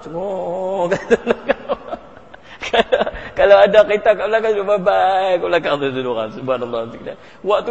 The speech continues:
tu lah, teringin nak pakai kereta besar. Dua abang kat isteri, kita tukar kereta besar sikit, apa, apa, dah waktu, sampai waktu dah anak ramai dah, apa semua duk makin besar, apa semua.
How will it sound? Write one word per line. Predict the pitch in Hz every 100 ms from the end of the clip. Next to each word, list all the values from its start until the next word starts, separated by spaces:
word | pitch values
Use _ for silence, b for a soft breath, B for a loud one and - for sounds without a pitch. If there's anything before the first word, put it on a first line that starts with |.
| 233
tu | 254 220
lah, | 202 196
teringin | 196 214 240 247
nak | 170
pakai | 180 180
kereta | 190 196
besar. | 185 208 - - - - - - - - - - - - -
Dua | 127 143
abang | 151 139
kat | 139 143
isteri, | 135 143
kita | 120 117 107
tukar | - -
kereta | 113 113
besar | 101 113 104
sikit, | 104
apa, | 113 123 120
apa, | 113 120 117
dah | 107
waktu, | 110 101
sampai | 113 107
waktu | 120 120 107 120
dah | 113
anak | 127 123 107
ramai | 127 135 123
dah, | 123
apa | 127
semua | 147 131
duk | 123
makin | 120 123
besar, | 123 135
apa | 110
semua. | 135 135